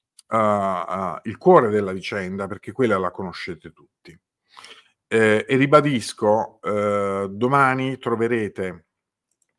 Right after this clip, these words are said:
eh, su liberioltre punto it, qui c'è Marco che, che appunto ringrazia giustamente Marco Bellandi, Giuffrida,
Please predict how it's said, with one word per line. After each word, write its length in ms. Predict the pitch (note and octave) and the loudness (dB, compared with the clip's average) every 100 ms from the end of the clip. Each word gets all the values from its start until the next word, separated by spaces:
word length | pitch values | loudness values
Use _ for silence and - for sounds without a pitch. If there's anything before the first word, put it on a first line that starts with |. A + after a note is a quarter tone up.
| _ _ - - | _ _ -20 -16
eh, 320 | G2 F#2+ F2+ E2 | -8 -6 -8 -10
su 500 | - B2 A2 G2 F#2 | -10 -6 -6 -4 -6
liberioltre 580 | G2+ G#2 G#2+ A2 F#2 F#2 | -4 -4 -2 -2 -4 -10
punto 300 | A2+ A#2 C#3 | -10 -6 -4
it, 400 | G2 F2+ _ F#2 | -4 -8 _ -16
qui 140 | - | -16
c'è 140 | - F2 | -14 -12
Marco 460 | G2 F#2 - F#2 | -8 -10 -10 -12
che, 400 | F2 E2+ D2+ - _ | -10 -12 -14 -20 _
che 320 | F#2 - - _ _ | -20 -20 -20 _ _
appunto 340 | F#2+ F2 F2+ | -16 -14 -10
ringrazia 640 | G#2 G#2 A#2+ A2+ - E2+ | -6 0 0 0 -2 -12
giustamente 640 | E2+ G#2+ - F2+ F2+ D#2+ F2+ | -12 -14 -12 -12 -10 -12 -10
Marco 320 | F#2+ F#2+ F2 | -10 -10 -12
Bellandi, 540 | E2+ F2+ F2 D#2+ D#2 _ | -12 -10 -10 -14 -20 _
Giuffrida, 640 | E2 - - - A#1+ | -20 -20 -20 -16 -14